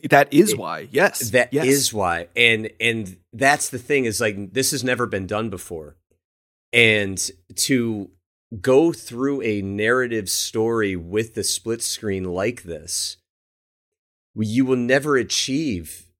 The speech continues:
Speaker 2: that moment
Speaker 1: Mm-hmm.
Speaker 2: with it, you would still, if that was in the full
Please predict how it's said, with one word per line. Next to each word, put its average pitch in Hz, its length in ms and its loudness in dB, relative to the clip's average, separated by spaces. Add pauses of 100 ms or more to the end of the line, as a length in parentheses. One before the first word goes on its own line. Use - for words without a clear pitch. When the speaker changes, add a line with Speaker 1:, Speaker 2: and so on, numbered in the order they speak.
(300)
Speaker 2:
that 107 520 -4
moment 120 760 -4 (220)
Speaker 1:
Mm-hmm. 113 280 -8
Speaker 2:
with 113 400 -2
it, 131 220 2
you 139 280 -2
would 190 140 0
still, - 320 -2
if 147 160 0
that 208 180 -2
was 170 220 2
in 131 140 0
the 104 60 -2
full 135 640 -4